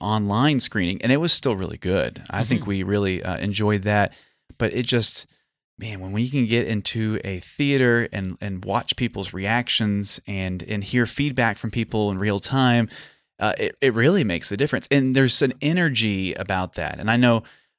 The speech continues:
Speaker 1: uh, somebody came up to me, uh, after one of our screenings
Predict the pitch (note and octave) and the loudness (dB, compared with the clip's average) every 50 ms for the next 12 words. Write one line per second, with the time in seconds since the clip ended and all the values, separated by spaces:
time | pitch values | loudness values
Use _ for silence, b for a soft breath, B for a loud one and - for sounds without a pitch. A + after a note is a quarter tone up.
0 | _ - G#2+ G#2 G#2 - C3+ C3+ B2+ B2 - A#2+ A2+ G#2+ - - - A2 G2+ G2 | _ -4 -2 0 0 2 4 4 2 2 2 0 0 0 -2 -4 -4 -2 -2 -2
1 | F#2+ F#2 F#2 F#2 F2 - - F#2+ F#2 F2+ F2+ D#2 - - - G#2+ A2 A2+ - - | 0 -2 -2 -4 -6 -6 -6 -6 -4 -4 -6 -6 -6 -4 -2 -2 -2 -2 -4 -4
2 | - A2 G2+ F#2+ G2 G#2+ A#2 A#2 G2+ G2+ F#2+ F#2+ F#2+ - - - G2 F#2+ F#2 F2+ | -4 -4 -2 0 0 2 2 2 2 2 0 0 0 -2 -2 -4 -4 -2 -2 -2
3 | F2 F2+ F2 - - - | -4 -4 -4 -4 -6 -6